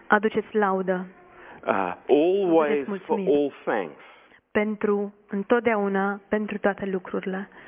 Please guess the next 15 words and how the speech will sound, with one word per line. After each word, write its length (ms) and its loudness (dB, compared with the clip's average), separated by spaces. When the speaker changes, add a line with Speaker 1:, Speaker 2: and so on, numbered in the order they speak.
Speaker 2:
And 400 0
the 100 6
last 540 0
one, 240 2
and 360 0
it's 140 -14
not 540 2
a 120 0
separate 520 0
thought. 320 2
This 160 0
is 60 -12
the 120 0
important, 760 2
uh, 200 0